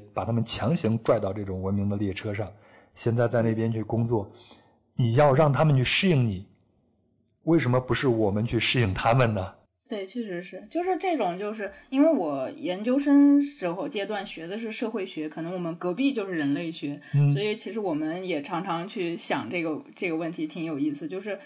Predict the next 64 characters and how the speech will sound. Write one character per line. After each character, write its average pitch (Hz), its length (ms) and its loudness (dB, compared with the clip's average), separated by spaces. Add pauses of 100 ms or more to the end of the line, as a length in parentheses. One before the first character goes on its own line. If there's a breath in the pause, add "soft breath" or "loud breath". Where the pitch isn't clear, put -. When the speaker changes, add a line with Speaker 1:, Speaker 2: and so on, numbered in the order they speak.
(160 loud breath)
Speaker 2:
其 - 160 -2
实 311 320 0
就 254 160 0
像 226 220 -4
你 - 40 -4
刚 180 140 -6
才 175 140 -2
说 185 240 -4
的， 160 160 -6 (340 loud breath)
部 359 140 4
落 285 200 10
文 196 180 0
明 196 200 -2
是 220 140 -4
文 175 180 -2
明， 180 220 -6
商 277 240 6
业 277 100 10
文 196 200 -2
明 208 160 -6
也 170 100 -4
是 196 140 -6
文 180 160 -4
明， 165 260 -6
谁 233 220 0
比 254 160 0
谁 170 200 -2
更 262 240 12
文 180 140 -6
明 180 240 -6
呢？ 233 80 6 (140)
Speaker 1:
是 247 260 6
啊。 175 280 8
Speaker 2:
<laughs> 160 40 2
像 220 100 4
个 226 60 2
绕 247 160 4
口 233 160 0
令。 202 420 2 (200 loud breath)
对 320 160 4
呀， 247 360 2
就 359 140 -2
是， 269 240 -4
就 311 140 2
是 269 100 2
这 240 140 -2
种 190 180 -4
感 170 240 -2
觉， 175 260 -6 (160 loud breath)
就 233 120 -12
是 220 100 -4
我 185 140 0
们 175 340 -4
之 214 60 -18
前 196 180 -4
说 196 140 -6
什 190 80 -10
么 170 100 -8
熟 180 260 -6
人 175 240 -2
社 175 220 -4
会 175 220 -4
和， 160 360 -6 (200 loud breath)
和， 160 260 -6